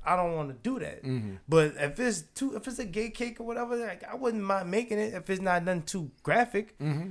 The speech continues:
Speaker 1: So, so I think, um, that's my stand. But I think back to what we was talking about was the whole point was
Speaker 2: The government coming in on
Speaker 1: when do the
Speaker 2: YouTube?
Speaker 1: government come in to
Speaker 2: Or should they?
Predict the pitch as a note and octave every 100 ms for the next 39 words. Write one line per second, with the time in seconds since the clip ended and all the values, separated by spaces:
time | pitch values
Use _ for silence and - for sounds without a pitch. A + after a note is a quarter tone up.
0 | E3+ - G3+ F3+ E3 - - - - -
1 | - - G3 G3 G#3 A3 G#3 G3+ F#3 F3
2 | D#3+ E3+ G3+ D3+ E3 G3 - E3+ D#3 D3
3 | D3+ D3 - - - - - _ _ _
4 | _ _ _ _ - F3 A3 F#3+ - -
5 | C3+ E3+ F3 E3 D3 C#3+ C3+ F#3+ F#3 D#3+
6 | C#3 C#3 C3 C3+ C3 C3+ C#3 C#3+ D#3 E3+
7 | D3 C3 C3 C3 - - A#2 G#2+ A2 A2+
8 | A2+ G2 A2 A2 A2 G#2+ G#2+ E3+ F3+ E3
9 | D#3 C3 E3+ D#3+ D3+ C#3 - E3 D3 D3+
10 | D#3+ D#3 C#3 - - - C#3 A#2+ A2+ -
11 | A#2+ G2+ F#2